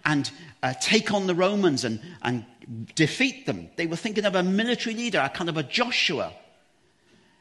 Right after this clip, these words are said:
which of course is the name Jesus. But Jesus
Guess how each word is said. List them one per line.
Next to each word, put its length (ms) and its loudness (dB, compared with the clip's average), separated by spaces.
which 160 -8
of 100 -6
course 280 0
is 140 -2
the 80 -4
name 340 0
Jesus. 520 -4
But 400 -2
Jesus 420 0